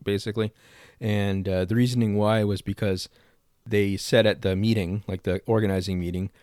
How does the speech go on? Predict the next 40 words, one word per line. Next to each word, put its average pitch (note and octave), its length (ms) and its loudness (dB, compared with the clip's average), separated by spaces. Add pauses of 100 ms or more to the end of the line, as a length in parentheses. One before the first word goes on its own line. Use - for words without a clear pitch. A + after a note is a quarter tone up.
(140)
they G#2 80 -4
said, - 220 -2
"What A2 160 4
are D3 40 4
we B2+ 140 2
here B2+ 300 4
to A#2+ 180 -2
plan A#2+ 460 2
today?" F2 480 -4 (480)
And, G2 560 0
uh, F#2 360 0
or, G2 160 0
like, F#2+ 140 0
"What B2 120 6
are, B2 100 6
what A#2+ 200 4
is A#2+ 100 2
our G#2 280 4 (180)
goal A#2 300 6
here?" E2+ 340 -2 (400)
And G2+ 160 0
then G2+ 200 0
one A2+ 140 4
of A2 60 4
the G#2 60 2
guys G2+ 400 4
jokingly F#2+ 560 0
said, F2+ 460 -2
uh, E2 320 -2 (180)
"We're F#2+ 120 0
here A2+ 200 4
to G2+ 80 0
kill G#2 300 2
Whitey." A2 440 0 (680)
And, G2 520 0
uh, F2+ 280 2 (100)
<laughs> - 80 -10
the, F#2+ 480 2 (160)
the G#2+ 100 -4
police - 600 -2